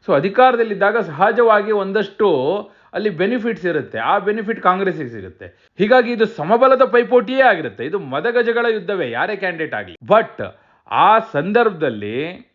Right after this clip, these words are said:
ಯಾವ ಇಶ್ಯೂ ಅಲ್ಲಿ ಚರ್ಚೆಯ ವಸ್ತು ಆಗುತ್ತೆ, ಅದ್ರ ಮೇಲೆ ಫಲಿತಾಂಶ ನಿರ್ಧಾರ ಆಗುತ್ತೆ. ಸಹಜವಾಗಿ ಸುಮಲತಾ ಅವ್ರ ಪರವಾಗಿ, ಸಹಜವಾಗಿ ಸುಮಲತಾ ಅವ್ರ ಪರವಾಗಿ ಡಿ ಬಾಸ್ ದರ್ಶನ್ ಅವರು ಪ್ರಚಾರಕ್ಕೆ ಬರ್ತಾರೆ,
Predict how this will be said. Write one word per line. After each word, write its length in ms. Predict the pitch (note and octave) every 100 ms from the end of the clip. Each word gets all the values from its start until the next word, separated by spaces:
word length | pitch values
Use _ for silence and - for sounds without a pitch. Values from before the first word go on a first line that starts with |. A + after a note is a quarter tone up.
| _ A#2
ಯಾವ 460 | A2+ C#3 F#3+ G#3 G3+
ಇಶ್ಯೂ 380 | D#3 F3 - A#3
ಅಲ್ಲಿ 220 | A3 G3
ಚರ್ಚೆಯ 420 | G3 F3+ E3+ G3+ G3
ವಸ್ತು 260 | F3 F3+
ಆಗುತ್ತೆ, 300 | E3+ D#3 -
ಅದ್ರ 280 | B2+ D3 G3
ಮೇಲೆ 220 | G3 G3
ಫಲಿತಾಂಶ 420 | F3 D#3+ D#3+ D#3 D3+
ನಿರ್ಧಾರ 360 | B2 A2+ A2+
ಆಗುತ್ತೆ. 320 | F2+ F2 _
ಸಹಜವಾಗಿ 520 | D3+ G3+ G#3+ G#3+ G#3+ F#3+
ಸುಮಲತಾ 380 | F3+ G3+ G3+
ಅವ್ರ 100 | G#3
ಪರವಾಗಿ, 840 | F#3 G3+ G#3 G#3 G3+ G3+ F#3 - _ -
ಸಹಜವಾಗಿ 500 | D#3+ F3+ G3+ G3 F#3+
ಸುಮಲತಾ 400 | E3 F#3 G3 G3+
ಅವ್ರ 80 | F#3+
ಪರವಾಗಿ 800 | F#3+ G3 F#3+ F#3+ F#3+ D#3 - -
ಡಿ 100 | D#3
ಬಾಸ್ 360 | E3+ F#3 C3 C3+
ದರ್ಶನ್ 400 | C#3 G#3 G#3 G#3
ಅವರು 360 | G#3 G3+ G3+
ಪ್ರಚಾರಕ್ಕೆ 440 | E3 E3+ F#3 F#3 F3+
ಬರ್ತಾರೆ, 640 | F3 F3 F3 F3 _ _